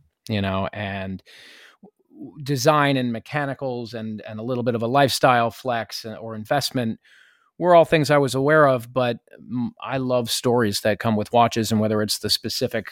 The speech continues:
uh, provenance of a particular watch, or whether it's more of the story of how that watch came to exist in, in the world, what the point was, <laughs> where, where the,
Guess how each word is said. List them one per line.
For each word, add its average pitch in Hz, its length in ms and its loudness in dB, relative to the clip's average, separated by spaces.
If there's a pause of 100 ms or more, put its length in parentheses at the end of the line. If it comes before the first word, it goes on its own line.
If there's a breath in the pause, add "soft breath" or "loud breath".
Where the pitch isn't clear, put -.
(180)
uh, 107 180 -4
provenance 110 560 0
of 110 60 -6
a 104 80 -6
particular 104 720 -6 (220)
watch, 123 560 2
or 113 180 -4
whether 107 320 -6
it's - 240 -10
more 107 240 -4
of 101 80 -8
the 98 80 -12
story 117 540 0
of 110 240 -6 (380 loud breath)
how 127 180 0
that 120 200 2
watch 113 300 -2
came 113 220 0
to 110 100 -2
exist 107 420 -4
in, 110 320 0
in 113 120 -4
the 107 80 -2
world, 135 340 4
what 113 160 0
the - 80 -8
point 139 360 0
was, 123 360 4
<laughs> - 60 -8
where, 127 200 0 (400 loud breath)
where 135 220 4
the, 120 220 0